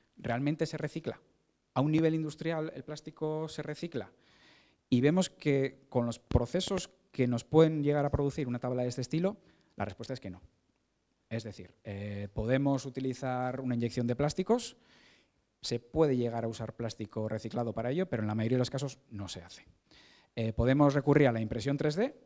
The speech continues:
pero la mayoría de las, de los hilos de fibra que, que llegan para la impresión tres D,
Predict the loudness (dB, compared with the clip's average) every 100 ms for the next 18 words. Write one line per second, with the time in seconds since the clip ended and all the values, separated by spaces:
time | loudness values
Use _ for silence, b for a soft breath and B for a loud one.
0 | _ b b b b b b 2 2 2
1 | -2 -2 -2 0 0 2 6 6 6 4
2 | 2 0 -2 -4 -8 -12 -8 -8 -8 -6
3 | -6 -6 -2 -2 -2 0 0 2 0 -2
4 | -2 -4 -4 -6 -8